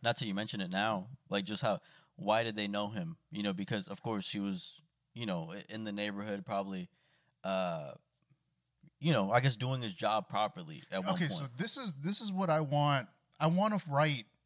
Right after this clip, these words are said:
Speaker 2: like, a, uh, Training Day two, but I wanna write, I wanna write a prequel.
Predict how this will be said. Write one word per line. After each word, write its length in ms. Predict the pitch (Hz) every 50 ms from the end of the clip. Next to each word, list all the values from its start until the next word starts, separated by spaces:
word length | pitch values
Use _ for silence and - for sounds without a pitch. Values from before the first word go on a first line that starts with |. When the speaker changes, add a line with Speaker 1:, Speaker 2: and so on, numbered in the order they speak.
| _ -
Speaker 2:
like, 300 | 147 143 135 127 117 -
a, 680 | 135 127 127 123 120 120 117 117 113 107 104 104 110 - -
uh, 280 | 120 110 107 104 104 -
Training 320 | - - 135 131 131 131
Day 180 | 123 117 110 101 -
two, 360 | - - - 131 143 156 160 147
but 120 | 131 123
I 40 | 123
wanna 200 | 123 135 131 127
write, 180 | 123 127 127 -
I 60 | 127
wanna 180 | 135 151 147 139
write 160 | 131 131 120
a 40 | 110
prequel. 460 | - - 127 117 - - - 107 151